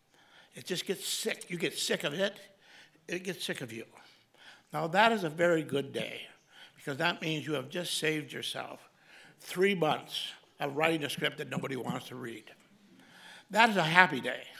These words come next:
There's nothing more debilitating for a writer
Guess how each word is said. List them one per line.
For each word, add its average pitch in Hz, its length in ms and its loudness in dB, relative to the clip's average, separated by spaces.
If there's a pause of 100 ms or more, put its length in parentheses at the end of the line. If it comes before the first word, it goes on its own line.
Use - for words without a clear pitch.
(720)
There's 147 140 -6
nothing 208 440 6
more 170 220 6
debilitating 147 920 0 (160)
for 143 180 -8
a 139 60 -4
writer 135 380 0